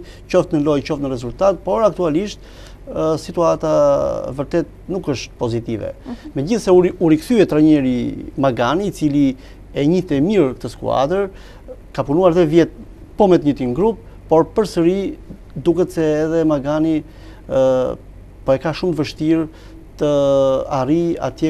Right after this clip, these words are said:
Speaker 1: ku ka synime Teuta, të paktën, të paktën rreth, ë, pesë-gjashtë vendeve të para të renditjes.
Speaker 2: Ku
Speaker 1: Si-,
Speaker 2: ndodhet aktualisht, në
Speaker 1: po,
Speaker 2: cilin, ë, klasifikim?
Speaker 1: situata bëhet akoma më e rënd kur, ë, Teuta u mund të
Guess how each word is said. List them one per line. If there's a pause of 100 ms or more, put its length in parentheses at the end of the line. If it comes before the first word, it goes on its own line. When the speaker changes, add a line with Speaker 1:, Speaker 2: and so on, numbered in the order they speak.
Speaker 1:
ku
ka
synime
Teuta,
të
paktën, (760)
të
paktën (500)
rreth, (100)
ë, (640)
pesë-gjashtë
vendeve
të (440)
para
të
renditjes. (760)
Speaker 2:
Ku
Speaker 1:
Si-,
Speaker 2:
ndodhet
aktualisht,
në
Speaker 1:
po,
Speaker 2:
cilin,
ë, (120)
klasifikim?
Speaker 1:
situata (260)
bëhet
akoma
më
e
rënd
kur, (800)
ë,
Teuta
u
mund
të